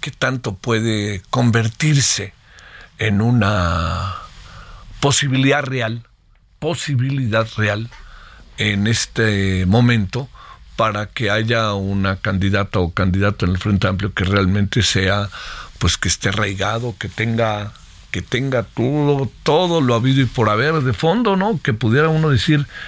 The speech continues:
la, este personaje puede realmente ser alguien que enfrente a, al gobierno, ¿no? Y, este, y al aparato que tiene el gobierno. Y eso, pues, es un asunto que habría que ver.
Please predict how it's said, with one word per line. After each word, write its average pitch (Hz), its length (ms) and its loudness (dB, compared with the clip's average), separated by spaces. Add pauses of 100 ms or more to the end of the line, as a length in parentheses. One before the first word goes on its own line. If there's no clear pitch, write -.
(160)
la, 127 480 4 (320)
este 170 400 -2
personaje 143 720 0
puede 151 400 0
realmente 175 500 -2
ser 160 240 0
alguien 160 380 0
que 147 240 0
enfrente 185 680 2
a, 165 340 0 (500)
al 143 180 4
gobierno, 185 580 2
¿no? 202 320 -4
Y, 120 400 -2
este, 107 300 -4
y 101 200 2
al 104 120 0
aparato 98 480 -4
que 113 120 -4
tiene 107 220 -4
el 101 80 -2
gobierno. 139 480 -4 (260)
Y 95 340 0
eso, 143 320 0
pues, 107 240 -2
es 101 140 0
un 110 120 4
asunto 101 360 0
que 101 120 -4
habría 104 320 0
que - 140 -6
ver. 147 160 0